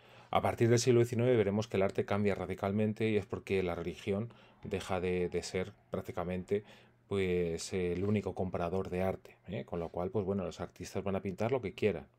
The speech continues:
¿eh? La educación estaba muy condicionada, sobre todo, pues, en el sur de Europa, donde, pues, la religión impedía,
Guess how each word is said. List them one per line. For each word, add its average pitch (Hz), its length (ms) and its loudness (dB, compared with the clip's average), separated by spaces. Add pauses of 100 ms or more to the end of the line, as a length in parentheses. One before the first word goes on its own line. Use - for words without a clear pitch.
¿eh? 143 60 -8 (840)
La 110 120 4
educación 104 520 2
estaba 110 280 2
muy 110 140 2
condicionada, 110 680 2
sobre 95 240 0
todo, 98 220 0
pues, 95 140 -2
en 98 80 -4
el 90 60 -2
sur 98 220 -4
de 101 60 -2
Europa, 107 480 0 (340)
donde, 92 1000 0 (100)
pues, 92 160 -4
la 92 100 -2
religión 92 640 -4 (200)
impedía, 101 800 0